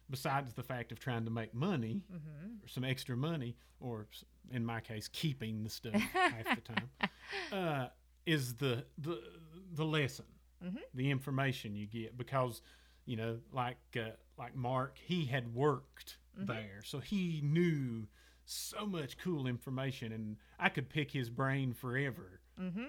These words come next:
Speaker 1: It would be fun to have him on a podcast or
Speaker 2: Oh,
Speaker 1: something
Speaker 2: yes,
Speaker 1: one
Speaker 2: that
Speaker 1: day.
Speaker 2: would be, <laughs> that would be nice.
Speaker 1: Just to,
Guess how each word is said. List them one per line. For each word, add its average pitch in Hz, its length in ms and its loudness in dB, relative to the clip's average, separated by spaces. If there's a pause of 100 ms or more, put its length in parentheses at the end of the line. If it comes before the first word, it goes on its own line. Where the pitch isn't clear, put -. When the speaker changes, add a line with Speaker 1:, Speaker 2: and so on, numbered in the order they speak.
Speaker 1:
It 160 60 -2
would 160 100 -2
be 135 120 6
fun 135 320 6
to 123 80 0
have 135 240 0
him 156 180 2
on 120 160 0
a 123 60 -2
podcast 120 840 -2
or - 20 -6
Speaker 2:
Oh, - 80 -2
Speaker 1:
something 247 140 2
Speaker 2:
yes, 170 280 0
Speaker 1:
one 104 140 -4
Speaker 2:
that 190 180 -2
Speaker 1:
day. 156 80 -6
Speaker 2:
would 147 100 -6
be, 180 160 0
<laughs> - 60 0
that 196 160 6
would 208 180 2
be 147 140 -2
nice. 139 440 -4
Speaker 1:
Just 131 300 -2
to, 104 240 0